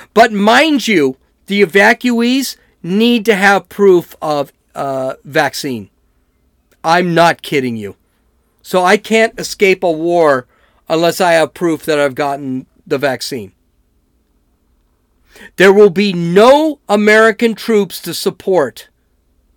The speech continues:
the, uh, people that are stuck in, Americans that are stuck in Ukraine if Russia invades. Biden had a lo-, hour-long conversation with Putin on Saturday, and guess what the,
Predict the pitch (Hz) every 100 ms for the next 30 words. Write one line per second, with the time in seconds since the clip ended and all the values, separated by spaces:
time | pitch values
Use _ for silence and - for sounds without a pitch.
0 | _ _ _ _ _ _ - 143 175 165
1 | 170 - 147 139 - 196 180 202 175 156
2 | - 180 175 190 185 165 151 160 180 190
3 | 202 185 151 139 - 170 - 180 175 -
4 | 180 160 143 - 147 - 139 131 123 107
5 | 98 - _ _ _ _ _ _ _ _
6 | _ _ _ _ _ _ _ _ _ 202
7 | 269 240 247 214 175 151 165 196 - 190
8 | 233 233 233 208 202 202 190 180 - 190
9 | 202 - 208 220 - _ _ _ 165 175
10 | - 220 226 214 185 170 - 180 196 208
11 | 214 233 - _ _ _ 185 190 196 214
12 | - 190 196 180 - 185 175 165